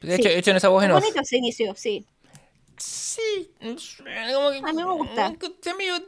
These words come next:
Speaker 1: diciendo, no me gusta, es que encuentro que se pone medio pichulera a veces la película, weón, con esas weas, como que, como que negociando la parte emocional con, con la
Speaker 2: Mm.
Speaker 1: parte de ciencia ficción,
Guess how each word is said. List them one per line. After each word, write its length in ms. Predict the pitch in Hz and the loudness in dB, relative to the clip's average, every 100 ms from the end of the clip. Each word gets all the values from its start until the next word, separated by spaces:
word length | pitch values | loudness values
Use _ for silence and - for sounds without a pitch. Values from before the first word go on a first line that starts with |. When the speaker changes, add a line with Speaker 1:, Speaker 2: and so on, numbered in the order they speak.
| - | -10
Speaker 1:
diciendo, 440 | 330 - 226 165 220 | -8 -2 -2 0 0
no 80 | |
me 80 | 214 | 0
gusta, 160 | 226 214 190 | 0 -2 -2
es 100 | 196 | -2
que 100 | 226 | -4
encuentro 580 | 208 233 220 214 269 285 | -6 -10 -10 -10 -6 -6
que 60 | |
se 40 | 247 | -2
pone 140 | 269 | -2
medio 160 | 285 277 | 0 0
pichulera 380 | 254 233 240 208 | 2 4 6 4
a 40 | |
veces 140 | 185 180 | 2 2
la 80 | |
película, 360 | 170 165 160 156 | 2 0 -2 0
weón, 160 | 156 160 | 0 4
con 100 | 180 | 4
esas 220 | 175 170 | 4 4
weas, 180 | 160 147 | 2 2
como 140 | 175 | 2
que, 140 | 160 - - - - - | 0 0 -8 -16 -4 2
como 160 | 175 | 4
que 180 | 147 - _ _ _ _ _ _ _ | 4 0 _ _ _ _ _ _ _
negociando 800 | 156 175 160 156 226 269 277 269 | 0 2 2 0 2 4 6 4
la 80 | 233 | 6
parte 260 | 233 240 | 0 0
emocional 920 | 240 226 240 180 151 139 165 285 240 214 | 0 0 -2 -2 0 2 2 0 -4 0
con, 320 | 196 190 175 | 2 4 4
con 180 | 190 180 | 2 4
la 120 | 170 | 4
Speaker 2:
Mm. 40 | |
Speaker 1:
parte 280 | 185 202 - | 4 2 0
de 60 | 202 | 0
ciencia 240 | 220 214 247 | 0 -2 -2
ficción, 580 | 202 - 196 240 330 | -4 0 4 4 2